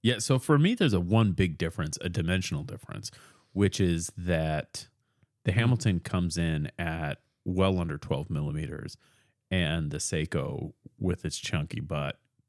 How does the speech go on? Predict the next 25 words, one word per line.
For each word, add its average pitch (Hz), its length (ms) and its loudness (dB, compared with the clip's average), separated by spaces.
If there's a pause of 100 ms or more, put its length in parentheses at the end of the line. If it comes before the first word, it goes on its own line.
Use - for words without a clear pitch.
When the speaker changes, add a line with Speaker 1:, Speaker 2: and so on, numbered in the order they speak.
(160)
Speaker 1:
comes 80 320 -4
in 71 160 -4
at 71 140 -6 (920)
almost 90 320 -2
thirteen - 300 -6
and - 120 -8
a - 60 -6
half. - 320 -12
Speaker 2:
The 143 120 -2
Seiko's 165 420 -2
a 127 40 -2
Speaker 1:
So 110 60 -4
Speaker 2:
little 127 160 0
bit 117 140 -4
bigger 113 200 -4
in 101 80 -6
every 95 200 -8
dimension. 85 400 -12 (360)
Speaker 1:
nearly 131 520 4
two - 340 0
millimeters 80 580 0
thicker - 320 -10
on - 100 -12
the 139 60 -12
Seiko. - 420 -10